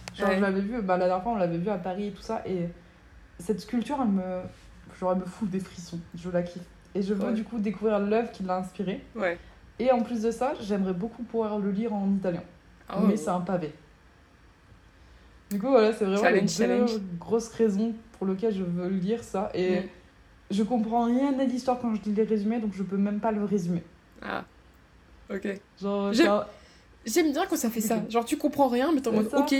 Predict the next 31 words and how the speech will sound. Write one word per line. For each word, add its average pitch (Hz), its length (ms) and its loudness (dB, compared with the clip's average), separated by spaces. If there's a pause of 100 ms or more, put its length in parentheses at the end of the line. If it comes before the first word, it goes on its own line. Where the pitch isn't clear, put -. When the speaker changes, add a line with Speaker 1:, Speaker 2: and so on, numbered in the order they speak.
(260)
Speaker 2:
ça - 160 -2
a 233 40 4
l'air 240 160 2
bien. 247 160 -2 (680)
Speaker 1:
La 233 180 4
seule 262 200 4
phrase 311 220 4
que 269 100 2
j'ai 220 160 2
comprise, 226 360 -2
je - 40 -14
crois, 233 260 4
c'est 220 300 4
un 196 180 2
truc, 240 380 -6
euh, 208 160 2
qui, 202 120 -10 (300)
euh, 190 140 -4
je 175 180 -2
l'ai 175 80 0
lu 208 60 -2
en 226 160 -2
italien, 185 360 -2
mais 170 60 -2
je - 80 -10
crois 214 120 -6
que - 60 -12
c'est 190 100 -8
un 175 100 -2
truc 202 180 -6
genre, 185 300 -2